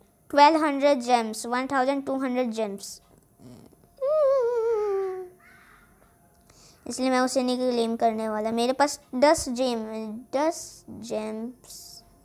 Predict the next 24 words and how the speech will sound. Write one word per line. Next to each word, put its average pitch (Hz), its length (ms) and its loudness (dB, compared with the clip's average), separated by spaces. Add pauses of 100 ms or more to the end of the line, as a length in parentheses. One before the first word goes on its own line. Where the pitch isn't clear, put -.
(140)
एक 254 160 -12
मिनट, 233 200 -8 (1400)
हाँ, 247 160 0 (280)
दस 294 320 4
जेम्स 226 480 -2
है। - 120 -12 (1700)
और 247 160 4
मैं 269 140 2
यहाँ 269 260 6
से 339 340 2
फ्री 320 340 0
में 330 120 0
मैं 320 160 2
स्किन्स 311 400 -4
ले 302 120 2
सकता 302 280 0
हूँ 320 80 4
और 320 60 -10
फ्री 285 200 -6
में 294 160 -2
जेम्स 262 380 -2
ले 269 160 0
सकता 269 340 -6
हूँ। 285 120 -2